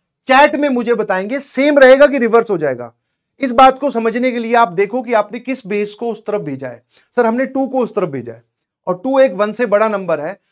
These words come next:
तो वन से बड़े बेस के साथ अगर आप डील कर रहे हो तो sign of inequality will remain same,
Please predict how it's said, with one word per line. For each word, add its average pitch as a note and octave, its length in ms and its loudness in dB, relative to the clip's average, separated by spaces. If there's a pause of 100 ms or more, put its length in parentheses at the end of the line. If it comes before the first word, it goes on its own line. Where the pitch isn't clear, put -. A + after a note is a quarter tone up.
(180)
तो G#3 60 -6
वन F#3+ 240 0
से B3 160 -4
बड़े A3+ 280 -2
बेस A#3 280 -4
के B3+ 120 -10
साथ A#3 240 2
अगर A3 180 -2
आप G3+ 160 2
डील G#3 200 -6
कर G3 140 -8
रहे F3 140 -10
हो A#3 80 -8 (360)
तो F#3+ 60 -14
sign G#3+ 320 -2
of A#3 160 2
inequality G3+ 540 -6
will F#3 200 -4
remain E3+ 360 -8
same, B2+ 260 -14